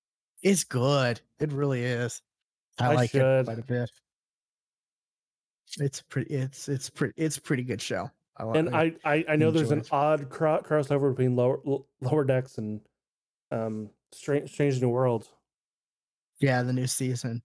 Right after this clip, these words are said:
Speaker 1: Yeah. Which they got, uh, Jack Quaid to,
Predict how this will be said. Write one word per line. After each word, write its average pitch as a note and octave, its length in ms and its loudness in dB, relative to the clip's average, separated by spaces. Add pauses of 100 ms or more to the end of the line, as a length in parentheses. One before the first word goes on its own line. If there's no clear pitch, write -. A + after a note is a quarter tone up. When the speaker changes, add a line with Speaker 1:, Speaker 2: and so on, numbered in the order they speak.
(140)
Speaker 1:
Yeah. A#2+ 340 -2 (1900)
Which B2+ 200 -6
they B2+ 120 -2
got, B2 220 0 (260)
uh, A#2+ 420 -2 (300)
Jack A#2+ 260 0
Quaid A#2+ 440 -4
to, B2 200 -6